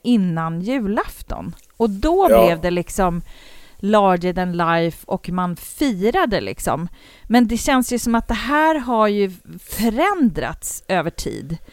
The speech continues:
Speaker 1: Och, och, och
Speaker 2: Ja.
Speaker 1: som av en händelse så råkade jag också se, eh, en tant då som är före detta ådfru på Stockholms slott. Du som är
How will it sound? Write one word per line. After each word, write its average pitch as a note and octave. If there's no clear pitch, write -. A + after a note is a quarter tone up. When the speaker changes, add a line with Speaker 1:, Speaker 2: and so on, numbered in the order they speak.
Speaker 1:
Och, A3+
och, A#3+
och A3+
Speaker 2:
Ja. -
Speaker 1:
som B3
av B3
en B3+
händelse C#4
så -
råkade A3+
jag G#3
också G3
se, F#3+
eh, F3+
en G3
tant C4
då D3+
som E3
är D#3
före E3
detta D#3
ådfru D#3+
på F#3+
Stockholms F#3
slott. -
Du D4
som B3
är F3+